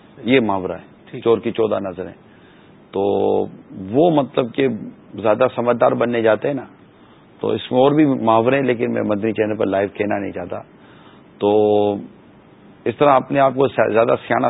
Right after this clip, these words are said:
Speaker 1: سمجھنا نہیں چاہیے۔ لوگوں کو، لوگوں کے ساتھ جو غلطیاں ہو چکی ہیں، یعنی غالباً مجھے یاد پڑتا ہے کہ حافظ ملت رحمۃ اللہ تعالی علیہ کا شاید یہ قول ہے کہ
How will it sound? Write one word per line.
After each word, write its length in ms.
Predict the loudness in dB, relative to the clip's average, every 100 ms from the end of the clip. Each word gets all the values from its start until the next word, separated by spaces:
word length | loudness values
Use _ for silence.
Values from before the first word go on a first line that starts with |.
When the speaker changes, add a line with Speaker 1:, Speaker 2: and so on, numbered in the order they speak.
| -2
Speaker 1:
سمجھنا 320 | -2 -2 -2
نہیں 160 | -6 -8
چاہیے۔ 300 | -10 -12 -16 -20 _ -20 -20 -20 -20 -20 -20 -20 -20 -20 -20 -20 -20 -20 -20 -8
لوگوں 500 | 0 2 2 2 2
کو، 460 | 2 4 4 2
لوگوں 280 | 2 2 2
کے 120 | 0 0
ساتھ 160 | 2 2
جو 100 | 2
غلطیاں 480 | 4 2 0 -2 -2 -6 -14 -16 -4
ہو 140 | -2
چکی 380 | 0 -4 -4 -10
ہیں، 80 | -12 -16 _ _ -12
یعنی 400 | -6 -4 -2 -4 -6 -14 -4
غالباً 340 | -2 0 0 -4
مجھے 180 | -2 -2
یاد 200 | -2 -4
پڑتا 260 | -6 -6 -6
ہے 80 | -6
کہ 460 | -4 -2 0 -2 -4 -16 -20 -20 -20 -20 -10 -8
حافظ 280 | -4 0
ملت 400 | 0 0 0 0
رحمۃ 260 | 0 -2 -4 0
اللہ 120 | 0 0
تعالی 180 | 0 0
علیہ 200 | 2 2
کا 100 | 0
شاید 460 | -4 0 4 4 2
یہ 120 | -4 -4
قول 280 | -6 -4 -4
ہے 100 | -6 -12 _ -20 -20 _ _ _
کہ 120 | -4